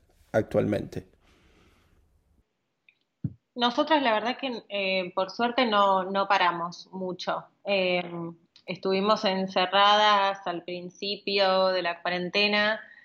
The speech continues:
Speaker 2: extrema, pero después conseguimos un permiso para venir a trabajar y nos habían quedado muchos trabajos inconclusos, seguimos con eso, hicimos,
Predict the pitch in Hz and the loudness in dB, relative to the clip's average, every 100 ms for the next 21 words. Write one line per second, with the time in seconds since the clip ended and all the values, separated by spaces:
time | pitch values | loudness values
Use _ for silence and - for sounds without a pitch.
0 | _ - 202 - - 233 254 247 233 202 | _ -4 -4 -4 -2 2 4 2 2 0
1 | 196 - 202 202 - 190 190 196 202 202 | 0 -2 -6 -6 -8 -8 -6 -6 -4 -4
2 | 202 196 202 196 208 226 208 185 180 180 | -4 -2 -2 -2 -6 -4 -2 0 0 -2
3 | 190 190 185 175 175 214 233 269 285 - | -2 -2 -2 -2 0 2 4 2 -2 -8
4 | 214 190 180 175 175 170 - _ _ _ | -8 -6 -6 -8 -8 -12 -14 _ _ _
5 | _ 196 196 202 202 202 208 202 208 202 | _ -10 -4 0 0 0 2 4 2 -2
6 | 208 208 208 202 - 196 208 214 208 - | -6 0 0 0 0 0 2 -2 -8 -10
7 | 185 185 190 190 233 254 254 254 240 240 | -10 -6 -6 -6 -4 -4 -2 0 2 0
8 | - 185 208 208 - 185 214 240 233 - | -2 -4 -2 -2 -2 0 2 0 -2 -2
9 | 220 208 202 196 175 - 190 190 185 180 | 2 4 4 0 -10 -8 -2 0 0 -2
10 | - | -12